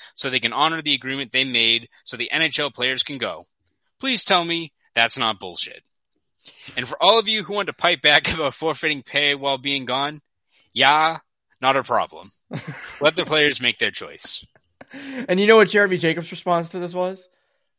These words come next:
Speaker 1: He probably doesn't even know who
Speaker 2: Who,
Speaker 1: Brad Marchand
Speaker 2: who
Speaker 1: is.
Speaker 2: is the Bra-, who is Brad Marchand?
Speaker 1: Yeah, I, I don't
Speaker 2: I have a
Speaker 1: think he,
Speaker 2: Brad
Speaker 1: yeah.
Speaker 2: Marchand on my team?
Speaker 1: He's an employer.
Speaker 2: <laughs>
Speaker 1: Yeah. Exactly.
Speaker 2: <laughs> Mi-, Mister Burns up in the, up in
Speaker 1: Yeah.
Speaker 2: the top, uh, doing
Speaker 1: Yeah.
Speaker 2: his thing. But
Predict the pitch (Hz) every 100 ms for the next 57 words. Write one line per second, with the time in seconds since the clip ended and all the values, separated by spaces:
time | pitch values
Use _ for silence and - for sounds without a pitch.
0 | _ _ _ _ _ _ _ _ _ 127
1 | 139 143 160 147 135 135 117 107 95 85
2 | 80 82 - 214 240 240 226 165 165 160
3 | - 240 214 - 196 165 160 180 302 107
4 | 76 78 - 117 113 110 190 220 143 143
5 | 175 156 117 147 - 233 240 233 240 233
6 | 247 226 220 214 143 101 85 80 196 -
7 | - - 90 80 - - - - - -
8 | - - - - - - - 85 - 80
9 | 190 185 165 170 165 175 208 262 170 175
10 | 175 170 175 165 151 151 160 147 143 143
11 | 101 90 120 139 135 139 127 123 117 139
12 | 160 - 160 131 113 - 208 _ 196 180